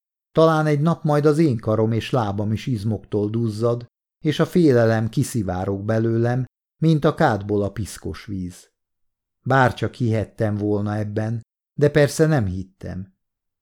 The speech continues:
Egyaránt meg voltam verve az oroszok és a zsidók pessimizmusával,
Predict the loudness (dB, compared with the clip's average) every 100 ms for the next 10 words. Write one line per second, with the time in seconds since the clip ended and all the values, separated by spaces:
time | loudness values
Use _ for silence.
0 | _ -2 2 4 4 2 0 -4 -2 -2
1 | -2 -2 -4 0 0 0 -2 0 0 0
2 | 0 -4 -2 -4 0 -2 0 0 -2 -2
3 | -2 -2 -2 -2 -2 -2 -2 -2 -2 -2
4 | -2 -4 -6 -10